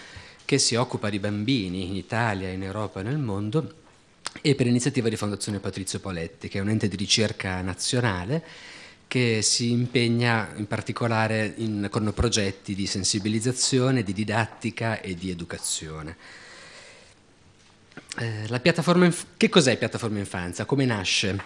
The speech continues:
Mm? Eh, innanzitutto nasce come, eh, come prima cosa come biblioteca multimediale, ma guardiamolo come, come è oggi. Oggi è un grande contenitore multimediale di conoscenze,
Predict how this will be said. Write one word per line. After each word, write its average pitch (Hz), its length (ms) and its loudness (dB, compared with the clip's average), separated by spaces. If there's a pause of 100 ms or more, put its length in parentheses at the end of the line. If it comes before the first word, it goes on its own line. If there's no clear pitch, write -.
Mm? 113 40 -4 (440)
Eh, 120 80 -6
innanzitutto 143 420 0
nasce 123 300 6
come, 135 480 4 (360)
eh, 104 520 -2 (360)
come 123 240 0 (420)
prima 117 880 2
cosa 143 220 2
come 123 180 0
biblioteca 117 600 -2
multimediale, 87 920 -4 (340)
ma 139 160 2
guardiamolo 147 520 2
come, 107 1040 -2
come 120 280 2
è 120 120 4
oggi. 90 480 0
Oggi 120 320 0
è 110 80 2
un 98 120 -2
grande 120 300 2
contenitore 113 1000 0
multimediale 104 920 -2
di 101 80 -2
conoscenze, 92 840 -4